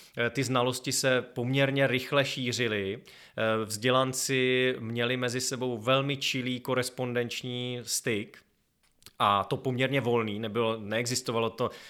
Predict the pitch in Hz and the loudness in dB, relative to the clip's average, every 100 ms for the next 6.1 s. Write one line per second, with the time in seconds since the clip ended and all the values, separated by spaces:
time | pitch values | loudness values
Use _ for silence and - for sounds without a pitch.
0 | - 110 104 127 110 - 113 113 107 104 | -10 -6 -4 -4 -2 0 2 2 2 2
1 | 113 117 113 117 117 127 120 113 131 127 | 0 0 0 -2 -4 -4 -2 2 2 4
2 | 120 117 120 123 117 113 - 120 113 113 | 2 4 4 4 2 0 0 -2 0 -2
3 | 113 120 120 110 120 110 113 104 110 120 | 0 0 0 0 -2 -2 -2 -2 -2 -2
4 | 107 120 120 - 107 110 123 123 110 113 | -2 -2 -4 -4 -4 -4 -8 -6 -4 -4
5 | 104 - 123 110 120 - 113 123 123 110 | -6 -6 -8 -6 -4 -4 -4 -2 -2 -4